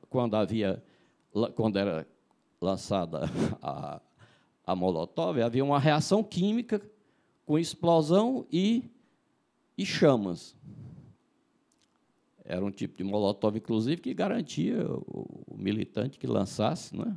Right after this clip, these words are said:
Mas nunca chegamos, infelizmente, nunca chegamos a usar contra, nos enfrentamentos. E o revólver eu já havia devolvido, porque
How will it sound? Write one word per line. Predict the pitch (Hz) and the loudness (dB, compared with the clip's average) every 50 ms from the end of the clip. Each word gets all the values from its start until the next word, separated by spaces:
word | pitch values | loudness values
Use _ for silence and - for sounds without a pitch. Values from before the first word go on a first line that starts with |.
| 160 - - | -8 -10 -4
Mas | 190 180 170 | -2 -2 -2
nunca | 233 285 - - | -2 -6 -10 -12
chegamos, | - - 196 160 127 127 147 147 - - 135 - | -8 -6 -4 0 0 0 0 -2 -4 -8 -10 -6
infelizmente, | - 233 - - - 190 170 151 123 110 139 147 151 147 - | -6 -6 -2 0 0 4 4 4 4 4 2 0 0 -2 -4
nunca | - 160 - 160 | -8 -6 -4 -4
chegamos | - 165 151 127 120 120 120 104 117 | -2 -2 -4 -4 -4 -6 -6 -4 -4
a | 127 | -2
usar | 120 107 90 90 80 - - - - - _ _ _ _ _ _ _ _ _ _ _ _ _ _ _ _ _ _ _ _ _ _ _ | -2 -4 -4 -4 -4 -4 -4 -6 -10 -18 _ _ _ _ _ _ _ _ _ _ _ _ _ _ _ _ _ _ _ _ _ _ _
contra, | - 113 101 95 98 - - 104 104 92 95 98 95 143 - _ _ _ _ _ _ | -6 -4 -4 -4 -2 -4 -4 -2 -2 -2 -2 -4 -6 -8 -12 _ _ _ _ _ _
nos | 104 110 120 113 104 | -2 0 2 4 4
enfrentamentos. | 123 127 120 - 127 120 113 113 - 127 123 113 110 101 92 80 - - - - - - - - _ _ _ _ _ _ _ _ _ _ _ _ _ _ _ _ _ _ _ | 4 2 4 4 4 4 4 4 4 2 2 4 2 0 0 -2 -4 -8 -12 -14 -14 -16 -20 -20 _ _ _ _ _ _ _ _ _ _ _ _ _ _ _ _ _ _ _
E | - 190 | 8 10
o | 214 | 10
revólver | 220 226 302 247 202 - 247 240 240 | 10 8 6 6 4 4 4 2 2
eu | 277 | 2
já | 208 202 208 | 2 2 2
havia | 180 160 175 185 | 2 2 2 0
devolvido, | 160 175 185 170 196 208 196 175 156 139 120 101 - - | 2 2 2 4 6 6 6 6 6 4 4 2 -2 -8
porque | - - 120 113 - - 143 139 135 120 117 117 | -6 -6 -6 -4 -2 0 0 2 2 0 0 -4